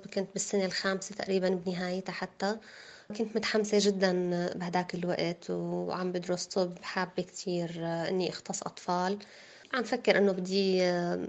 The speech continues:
كمل دراسة، بدي أفتح عيادة. ومن خلال مهنة الطب فعلًا الواحد أكتر شي بيقدر يساعد، هيك كانت وجهة نظري. وهذا كان سبب خياري إني أبقى بالغوطة لحتى ساعد الناس، لأنه هن بهذا الوقت كانوا بحاجة.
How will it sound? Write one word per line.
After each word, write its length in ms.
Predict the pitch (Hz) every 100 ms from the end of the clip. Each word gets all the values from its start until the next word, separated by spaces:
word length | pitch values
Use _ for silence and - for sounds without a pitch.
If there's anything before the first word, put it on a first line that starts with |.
| -
كمل 320 | 202 185 175
دراسة، 480 | 170 170 175 - 180
بدي 240 | 170 180
أفتح 340 | 180 - - 156
عيادة. 500 | 175 170 175 185 185 -
ومن 680 | 190 190 180 180 185 190 196
خلال 360 | - 226 233 226
مهنة 220 | 208 208
الطب 240 | 202 214 208
فعلًا 320 | 208 196 185
الواحد 400 | 185 190 - 196
أكتر 200 | 208 208
شي 200 | 202 202
بيقدر 300 | 180 180 185
يساعد، 460 | 180 180 170 165 -
هيك 160 | 185 185
كانت 280 | 180 170
وجهة 240 | 185 180 180
نظري. 320 | 170 170 170 170
وهذا 300 | 190 185 202
كان 220 | 202 180 175
سبب 280 | 196 180
خياري 600 | 175 - 175 175 175 170
إني 260 | 170 170 170
أبقى 200 | 220 214
بالغوطة 360 | 202 185 214 185
لحتى 320 | - 202 185
ساعد 360 | - 175 165
الناس، 340 | 170 165 165 -
لأنه 180 | 185 175
هن 280 | 185 175
بهذا 320 | 170 170 185 180
الوقت 480 | 170 165 - -
كانوا 400 | 139 - 170 165
بحاجة. 460 | 165 - 165 165